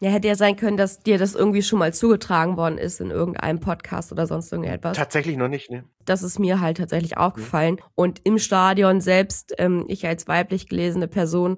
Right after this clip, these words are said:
Speaker 1: achte da natürlich immer sehr auf die Infrastrukturen und muss feststellen, dass, ähm, es im Stehbereich genau fünf Darmtoiletten gab, wovon eine schon vor Spielbeginn verstopft war. Was also auch wieder für fast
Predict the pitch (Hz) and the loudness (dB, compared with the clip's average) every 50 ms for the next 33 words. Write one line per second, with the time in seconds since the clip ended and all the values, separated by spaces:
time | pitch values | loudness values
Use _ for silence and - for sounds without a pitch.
0 | - - - 143 175 180 - - 175 165 165 151 151 165 160 156 - - 190 180 | -4 -4 -2 -2 -2 -2 -2 -2 -2 0 0 0 0 0 0 -2 -2 -4 -4 -4
1 | 175 - - - 151 151 151 156 170 175 170 170 175 175 156 165 165 - - 175 | -4 -4 -4 -2 -2 -2 -2 -2 -2 -2 0 2 2 2 2 2 0 -4 -6 -4
2 | 170 165 156 160 160 - - 190 202 202 - - 175 170 175 - - - 175 - | -4 -2 -2 -2 -2 -2 0 0 -2 -2 -2 -2 -2 -2 -2 -4 -6 -8 -8 -6
3 | - - 180 175 190 220 226 - _ _ 180 185 180 185 196 190 - - 220 196 | -4 -2 -2 0 0 -2 -4 -8 _ _ 0 0 0 0 -2 -2 0 2 2 2
4 | 196 - - - 208 202 202 202 196 185 180 - - - - - - - 175 175 | 2 2 0 2 4 4 4 4 2 0 -2 -4 -6 -12 -14 -10 -4 -2 0 0
5 | 175 175 170 - - 165 170 - - _ 190 180 165 - - - 226 220 214 196 | 2 0 0 -2 -2 -4 -4 -6 -6 _ -4 -4 -2 -4 -2 2 2 2 4 2
6 | 202 - 180 175 180 190 185 196 - - - - - - 175 180 175 170 175 170 | 2 2 2 2 4 2 2 0 -4 -10 -16 -16 -8 -4 0 2 4 4 4 4
7 | 170 - - 208 208 190 - - 180 175 185 208 - 226 208 196 - 202 196 196 | 2 0 0 0 0 0 0 0 0 0 0 0 0 -2 -2 -2 -2 -2 -2 0
8 | 196 202 - - _ - 196 - - 180 185 - - 165 185 185 180 - 190 180 | 0 -2 -4 -4 _ -4 -2 0 0 0 0 0 0 0 0 0 0 0 0 0
9 | 175 - - 180 175 - - - 185 170 180 170 180 170 165 165 160 160 156 170 | 0 0 -2 -2 -2 -2 -2 -2 -2 -2 -2 0 0 0 2 2 2 0 -2 -6
10 | - _ - - - - 185 170 - - - - - 139 135 135 - - 160 170 | -10 _ -20 -16 -8 -6 -4 -4 -4 -4 -6 -6 -6 -4 -4 -4 -2 -2 -2 -2
11 | 165 - - - - - 170 156 165 104 - 196 190 - 196 202 196 180 175 180 | -2 -4 -10 -4 -2 -2 0 2 2 4 4 2 2 2 0 2 2 4 4 4
12 | 175 170 175 _ _ - - - 220 208 190 185 190 185 185 180 - - - - | 2 0 -2 _ _ -16 -6 -2 2 2 4 4 4 4 2 0 -2 -6 -8 -12
13 | - 226 233 _ _ _ _ - 196 190 - - | -14 -14 -18 _ _ _ _ 0 0 0 0 -4